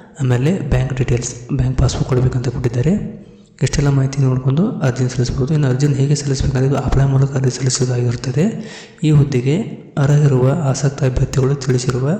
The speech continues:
ದಾಖಲೆಗಳೊಂದಿಗೆ ನಿಮ್ಮ ಹತ್ತಿರದ ಕೆ ಎಸ್ ಆರ್ ಟಿ ಸಿ ನಿಗಮದ ಡಿಪೋವನ್ನು ಭೇಟಿ ಮಾಡಿ ಅರ್ಜಿ ಸಲ್ಲಿಸಬೇಕಾಗುತ್ತದೆ. ಮತ್ತು ಇನ್ನು ಹೆಚ್ಚಿನ ಮಾಹಿತಿಗಾಗಿ ತಿಳ್ಕೊಳ್ಳಲು ಅಭ್ಯರ್ಥಿಗಳು ಇಲ್ಲಿ ದೂರವಾಣಿ ಸಂಖ್ಯೆ ಕೊಟ್ಟಿದ್ದಾರೆ.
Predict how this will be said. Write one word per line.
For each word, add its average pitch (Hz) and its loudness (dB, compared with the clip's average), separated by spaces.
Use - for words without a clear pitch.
ದಾಖಲೆಗಳೊಂದಿಗೆ 127 0
ನಿಮ್ಮ 135 0
ಹತ್ತಿರದ 139 0
ಕೆ 147 -2
ಎಸ್ 135 0
ಆರ್ 131 2
ಟಿ 131 0
ಸಿ 160 -4
ನಿಗಮದ 135 2
ಡಿಪೋವನ್ನು 135 0
ಭೇಟಿ 127 0
ಮಾಡಿ 127 0
ಅರ್ಜಿ 135 -2
ಸಲ್ಲಿಸಬೇಕಾಗುತ್ತದೆ. 123 0
ಮತ್ತು 143 0
ಇನ್ನು 143 2
ಹೆಚ್ಚಿನ 135 0
ಮಾಹಿತಿಗಾಗಿ 127 0
ತಿಳ್ಕೊಳ್ಳಲು 127 2
ಅಭ್ಯರ್ಥಿಗಳು 135 0
ಇಲ್ಲಿ 139 0
ದೂರವಾಣಿ 135 2
ಸಂಖ್ಯೆ 131 -4
ಕೊಟ್ಟಿದ್ದಾರೆ. 135 -2